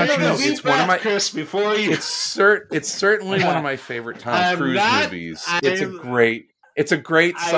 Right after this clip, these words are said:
Speaker 2: sci-fi war movie.
Speaker 3: I've thought about this, and I'm not afraid to
Speaker 2: <laughs>
Speaker 3: say this might be the Citizen Kane, uh, <laughs> of sci-fi.
Speaker 2: No, shut up. Shut up. Shut up.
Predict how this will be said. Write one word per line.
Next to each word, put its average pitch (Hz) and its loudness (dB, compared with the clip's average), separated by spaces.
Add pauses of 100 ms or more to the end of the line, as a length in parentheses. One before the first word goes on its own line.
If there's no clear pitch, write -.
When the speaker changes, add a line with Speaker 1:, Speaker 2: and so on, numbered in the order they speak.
(100)
Speaker 2:
sci-fi 135 0
war 101 0
movie. 147 -6
Speaker 3:
I've 151 -2
thought 151 0
about 185 -2
this, 202 -8 (100)
and 143 -6 (200)
I'm 139 -4
not 139 2
afraid 190 2
to 403 2
Speaker 2:
<laughs> - -
Speaker 3:
say 160 2 (840)
this 170 -4
might 175 -6
be 180 -4
the 160 -2
Citizen 151 -4
Kane, 127 -8
uh, 127 -8 (280)
<laughs> - -14
of - 0
sci-fi. - -4
Speaker 2:
No, 202 4
shut 135 2
up. 101 -2 (300)
Shut 131 -2
up. 98 -6
Shut 113 -6
up. 90 -6